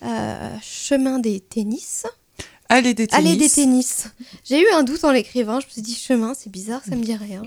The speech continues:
Speaker 2: <laughs>
Speaker 1: Mais bon, le, bon. Euh, si vous savez où est le tennis club, euh, d'Amiens, euh, vous pouvez, euh, vous pouvez y aller.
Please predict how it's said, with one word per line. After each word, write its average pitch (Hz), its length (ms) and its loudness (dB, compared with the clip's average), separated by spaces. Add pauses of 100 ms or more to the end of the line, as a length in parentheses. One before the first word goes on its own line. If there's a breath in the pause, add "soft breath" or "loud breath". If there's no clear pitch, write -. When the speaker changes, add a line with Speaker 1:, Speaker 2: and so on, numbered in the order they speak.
Speaker 2:
<laughs> 220 120 -6
Speaker 1:
Mais 220 160 -2
bon, 202 180 -8 (420 loud breath)
le, 277 120 2 (140)
bon. 233 260 4 (680 loud breath)
Euh, 208 520 0
si 262 600 -6
vous 240 160 -10
savez 247 500 -2
où 220 100 -6
est 233 120 0
le - 520 -10 (120)
tennis 240 440 -2
club, 233 380 -4
euh, 196 200 -4
d'Amiens, 214 720 -4
euh, 156 200 -12 (1000)
vous 226 80 -16
pouvez, 240 500 -2
euh, 214 180 -2
vous 247 120 -6
pouvez 294 360 0
y 254 120 2
aller. 254 220 2